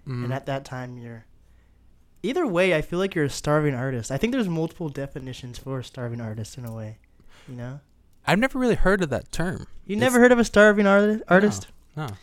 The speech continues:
Speaker 2: It's like, starving can mean you're literally starving to the point, like, you're focused on your mu-, music, but you're not getting a payoff right away.
Speaker 1: Oh.
Speaker 2: Or starving meaning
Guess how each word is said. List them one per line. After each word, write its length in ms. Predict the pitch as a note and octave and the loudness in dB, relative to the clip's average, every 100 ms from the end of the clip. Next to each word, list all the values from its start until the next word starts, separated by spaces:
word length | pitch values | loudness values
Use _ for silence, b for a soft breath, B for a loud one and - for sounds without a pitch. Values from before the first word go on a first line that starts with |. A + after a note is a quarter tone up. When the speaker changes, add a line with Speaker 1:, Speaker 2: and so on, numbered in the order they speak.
| b b b - | b b b -8
Speaker 2:
It's 180 | D#3 - | -6 0
like, 280 | F#3 F3 - _ _ _ _ _ _ _ _ _ _ | 0 -2 -10 _ _ _ _ _ _ _ _ _ _
starving 560 | - - C#3+ D3 D3+ D3+ | -20 -8 -4 -2 -4 -8
can 120 | C#3+ | -8
mean 200 | C#3 C3 | -8 -8
you're 120 | A#2+ | -6
literally 560 | B2+ D3 C#3+ C#3 C3+ - _ _ _ _ | -2 0 0 -2 -4 -8 _ _ _ _
starving 420 | - D3+ C#3 C#3 C3+ | -8 -4 -4 -6 -10
to 120 | C#3 | -10
the 80 | C3 | -4
point, 300 | C#3+ C3+ C3 | -2 -2 -6
like, 260 | B2+ B2+ _ | -10 -12 _
you're 120 | C3+ | -12
focused 300 | - D#3 C#3+ | -4 -4 -4
on 80 | D3+ | -6
your 100 | C#3+ | -6
mu-, 140 | C#3 D3 | -8 -8
music, 360 | C#3 C#3 C#3+ | -6 -2 -2
but 200 | C3+ A#2 - | -4 -8 -8
you're 100 | C3+ | -6
not 160 | C3 | -4
getting 140 | C3 B2+ | -4 -2
a 40 | |
payoff 440 | A2 C3+ C#3 C#3+ D3+ | 0 2 0 -4 -4
right 120 | D3+ | -4
away. 320 | D#3 E3 F3 - _ _ _ | -2 -2 -4 -10 _ _ _
Speaker 1:
Oh. 600 | B2 C3+ C#3+ C#3+ C3+ B2+ | -10 -6 -6 -6 -6 -2
Speaker 2:
Or 460 | D#3 D#3+ D#3 D#3 - | 2 4 6 2 0
starving 640 | - D3+ C#3 C#3+ C#3+ C#3+ | -4 0 2 2 -2 -4
meaning 520 | C#3 C#3 C#3 C3+ C3+ | -6 -6 -6 -8 -10